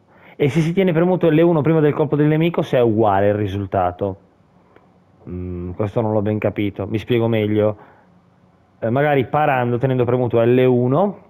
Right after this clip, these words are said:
già la prima che arriva colpo nemico ci consuma la barra della resistenza, invece se lo facciamo su tempismo no, questo non lo so, insomma andrà approfondito, ci sono tante cose da dire a riguardo.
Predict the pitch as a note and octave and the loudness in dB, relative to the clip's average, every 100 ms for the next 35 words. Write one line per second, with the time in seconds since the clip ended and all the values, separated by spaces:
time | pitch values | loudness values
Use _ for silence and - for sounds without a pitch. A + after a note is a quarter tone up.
0 | _ _ _ _ _ _ _ - _ _ | _ _ _ _ _ _ _ -20 _ _
1 | _ _ _ _ _ B2+ D3 D#3+ - F#3 | _ _ _ _ _ -2 0 2 2 2
2 | C#3 C#3+ C#3 B2 C#3 F3 F3 D#3+ D#3+ C#3+ | 2 2 2 0 0 0 2 2 0 -2
3 | D#3 D3+ D3 C#3+ C3 C3 B2 B2 B2 A#2+ | -4 -2 0 0 2 0 2 2 2 2
4 | A2+ A2+ - G#2+ G2+ G2 A#2 C#3+ D#3+ C3 | -2 -6 -4 -4 -4 -2 -2 0 -2 -2
5 | C3 C3 B2 - C3 A2 A#2 C#3+ A#2+ B2 | -2 0 -2 -4 -4 -4 -2 -4 -2 -4
6 | A2+ A#2+ F#2 F#2+ A#2 A#2+ A2 G#2 A2+ G#2 | -2 -2 -4 -4 -4 -2 -4 -2 -2 -2
7 | A2+ G#2 A2+ B2 C#3+ B2 B2+ B2+ A#2+ G2 | -2 -2 0 -2 -2 -2 0 0 -4 -6
8 | B2+ A#2+ A#2+ C3 C3 A#2 A2 A2 G#2 G#2 | -6 -4 -2 -2 0 0 0 2 2 0
9 | G#2 G2+ G#2 | 0 0 -2